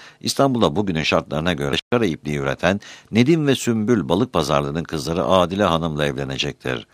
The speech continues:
Bu yıllar ağır savaşlar geçirmiş bir Osmanlı İmparatorluğu'nun ardından kurulan yeni Türkiye Cumhuriyeti'nde herkesin huzur arayışında olduğu yıllardır.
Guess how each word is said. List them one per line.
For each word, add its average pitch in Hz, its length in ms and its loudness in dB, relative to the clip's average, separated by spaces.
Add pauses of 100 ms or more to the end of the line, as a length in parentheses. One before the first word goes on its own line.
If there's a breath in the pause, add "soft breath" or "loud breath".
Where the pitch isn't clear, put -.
(540 loud breath)
Bu 185 160 6
yıllar 151 360 6
ağır 101 240 4
savaşlar 80 500 0
geçirmiş 78 480 -2
bir 80 100 -2
Osmanlı 80 480 -2
İmparatorluğu'nun 78 600 -2
ardından 78 520 0
kurulan 78 420 -2 (240 loud breath)
yeni 127 240 2
Türkiye 127 380 0
Cumhuriyeti'nde 90 500 0
herkesin 87 360 0
huzur 80 320 -2
arayışında 76 460 0
olduğu 73 280 -2
yıllardır. 67 680 -2